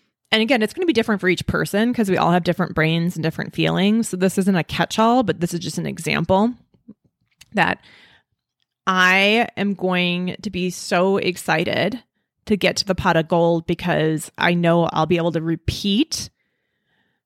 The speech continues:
my, this ten K in any business I want. I'm gonna be able to repeat and have the safety and security of knowing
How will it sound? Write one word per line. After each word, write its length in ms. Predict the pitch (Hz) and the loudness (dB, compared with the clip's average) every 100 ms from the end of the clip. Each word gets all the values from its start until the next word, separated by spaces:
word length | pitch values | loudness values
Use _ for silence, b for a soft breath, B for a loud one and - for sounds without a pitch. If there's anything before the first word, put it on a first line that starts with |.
| - | -12
my, 140 | - 185 | -6 -2
this 180 | 180 | -2
ten 300 | - 202 170 | -2 -4 -4
K 500 | 196 - 160 202 220 - | -4 -2 0 0 -2 -6
in 160 | 180 165 - | -8 -8 -4
any 220 | 185 180 | -2 0
business 380 | 151 - 151 - | -2 -6 -6 -6
I 120 | - | -6
want. 300 | - - - _ _ _ _ - | -6 -8 -12 _ _ _ _ -4
I'm 120 | 190 | 0
gonna 120 | 214 | 2
be 80 | 214 | 2
able 100 | 208 | 2
to 100 | 196 | 2
repeat 680 | 185 175 - - 196 269 - | 2 0 -4 -2 0 0 0
and 120 | 190 | -2
have 220 | 175 165 | 0 0
the 80 | 165 | -2
safety 460 | - 175 180 214 208 | -2 0 0 0 0
and 120 | 185 | 0
security 640 | 190 - 175 175 190 240 - | -4 -4 -2 0 2 2 0
of 160 | 165 | -2
knowing 520 | 165 165 175 214 269 | -2 -2 2 2 2